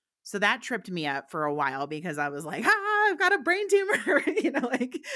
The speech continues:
"Something's going on with my eyes." I just spazzed out about it 'cause that's my immediate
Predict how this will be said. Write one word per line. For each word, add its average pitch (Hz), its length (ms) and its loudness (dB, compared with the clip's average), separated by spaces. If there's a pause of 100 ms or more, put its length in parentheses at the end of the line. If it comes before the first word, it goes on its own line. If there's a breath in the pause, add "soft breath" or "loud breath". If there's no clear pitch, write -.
(100)
"Something's 453 460 -2
going 427 200 2
on 427 160 0
with 415 120 -4
my 403 520 4
eyes." 262 120 -8
I 220 80 -2
just 220 280 -10
spazzed 165 480 -4
out 165 220 2
about 135 260 -6
it 151 180 -6 (640 soft breath)
'cause 285 120 0
that's 226 200 2
my 202 140 2
immediate 180 640 -2